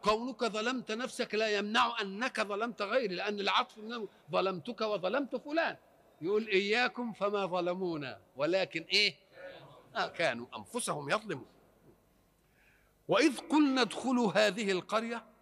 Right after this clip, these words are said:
فكلوا منها حيث شئتم". فيه مرة يجي "رغدا حيث شئتم"، لما تسمع كده "رغدا حيث شئتم"،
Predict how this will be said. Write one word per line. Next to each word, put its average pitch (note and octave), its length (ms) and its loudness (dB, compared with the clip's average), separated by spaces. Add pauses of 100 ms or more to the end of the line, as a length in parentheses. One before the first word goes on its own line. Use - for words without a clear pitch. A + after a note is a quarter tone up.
(440)
فكلوا G3+ 480 -2
منها E3+ 360 -2
حيث D#3+ 380 -4
شئتم". - 380 -10 (2250)
فيه C4+ 220 4
مرة G3 640 -2 (220)
يجي E3 260 0
"رغدا D#3+ 460 0
حيث C#3+ 340 -12
شئتم"، D3+ 480 -2
لما A#2+ 200 2
تسمع C#3 380 -4
كده E3 240 -2
"رغدا D#3 380 0
حيث D#3 280 -2
شئتم"، F#3 440 -6